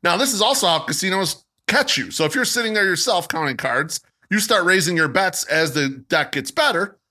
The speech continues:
That's where they kind of have a, a good eye on you. What they, uh, what they use in, in twenty-one and also in the, you know, the M I T, the books about the team, is they use the big player method. What happens there is you have people on the table counting.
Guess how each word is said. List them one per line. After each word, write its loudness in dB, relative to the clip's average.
That's 2
where 2
they 4
kind 2
of 0
have 2
a, 2
a 2
good 0
eye 2
on -4
you. -10
What 0
they, 4
uh, -2
what 0
they 2
use 0
in, -2
in -2
twenty-one -2
and -4
also 0
in -2
the, 2
you -4
know, -2
the -4
M -2
I 0
T, -2
the -4
books -6
about -2
the -8
team, -4
is -4
they 0
use -4
the -4
big -6
player 0
method. -6
What 4
happens 2
there 6
is 0
you 2
have 2
people 0
on 0
the -2
table 0
counting. 0